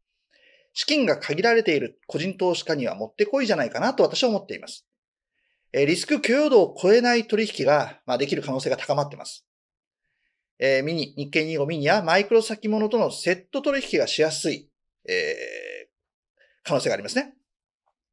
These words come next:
で、今回はですね、カバードコール戦略のお話なんですけども、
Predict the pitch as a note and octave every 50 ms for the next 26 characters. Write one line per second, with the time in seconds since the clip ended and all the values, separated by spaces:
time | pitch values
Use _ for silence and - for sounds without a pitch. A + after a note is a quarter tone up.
0 | _ _ _ _ _ _ _ _ _ _ _ _ _ _ _ _ _ _ - A#3+
1 | A3 - D#4+ F4+ F4 - A#3+ F#3 D3+ A#2+ G#2+ - - D3+ C#3+ A#2+ - - - _
2 | _ _ - - D#3 A3 B3+ C4+ C#4 C#4 C4+ C4+ - C4+ C#4 C#4 C4+ C4 B3 C#4+
3 | C4 A3 F3 C3 B2 - G#2 G#2 - - C3+ C#3 D#3 C#3 C#3+ C#3+ C#3+ C#3+ A#2 G#2
4 | F#2+ G2 - - G2 G2+ B2 E3 D3 G#2 - -